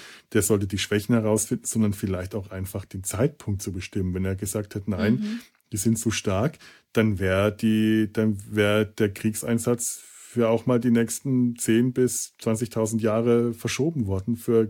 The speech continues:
Speaker 1: Kel-, Kelonia ist das ja kein Ding. Die leben,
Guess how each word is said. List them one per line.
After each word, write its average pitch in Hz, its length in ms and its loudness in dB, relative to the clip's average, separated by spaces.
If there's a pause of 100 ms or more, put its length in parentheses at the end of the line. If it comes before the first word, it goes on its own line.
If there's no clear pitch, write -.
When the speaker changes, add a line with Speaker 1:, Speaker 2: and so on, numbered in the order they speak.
(100)
Speaker 1:
Kel-, 110 400 0 (100)
Kelonia 110 440 2
ist 135 200 -4
das 143 240 -2
ja 127 100 -2
kein 117 460 0
Ding. 175 300 4 (480)
Die 120 320 6
leben, 127 580 0